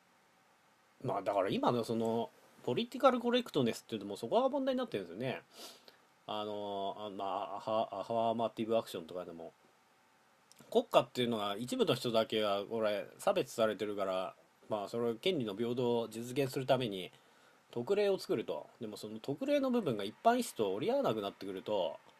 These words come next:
みんな社会が今度分裂していくっていうことは、起こりかねないですね。権利の平等をみんなで言ってたら、権利の平等を訴えること自体で社会が分裂していくっ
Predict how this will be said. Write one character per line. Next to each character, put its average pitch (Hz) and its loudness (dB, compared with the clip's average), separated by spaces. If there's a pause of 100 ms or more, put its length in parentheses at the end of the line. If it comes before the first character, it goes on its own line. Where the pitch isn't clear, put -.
(580)
み 135 -4
ん 190 -2
な 175 2 (180)
社 240 4
会 123 6
が 98 -4
今 156 -4
度 113 0
分 131 0
裂 226 -2
し - -10
て 240 -2
い 214 -2
く 220 -2
っ - -4
て - -4
い 190 2
う 165 -4 (720)
こ 175 -8
と 170 0
は、 95 2 (1040)
起 123 -4
こ 170 -2
り 208 0
か 202 2
ね 185 2
な 101 0
い - -2
で 78 -6
す - -14
ね。 117 -4
権 233 0
利 139 2
の 107 -2
平 110 0
等 113 0
を 110 -2 (220)
み 131 -2
ん 131 -2
な 127 -2
で 98 -6
言 90 -8
っ - -20
て - -20
た 101 -6
ら、 85 -6 (1800)
権 190 -2
利 127 0
の 107 -4
平 120 -2
等 123 -2
を 120 0
訴 156 2
え 151 6
る 135 0
こ 110 -6
と 101 -6
自 117 -6
体 117 2
で 98 -6
社 123 0
会 113 0
が 90 -2
分 101 -10
裂 107 -8
し - -14
て 104 -4
い - -10
く - -16
っ - -20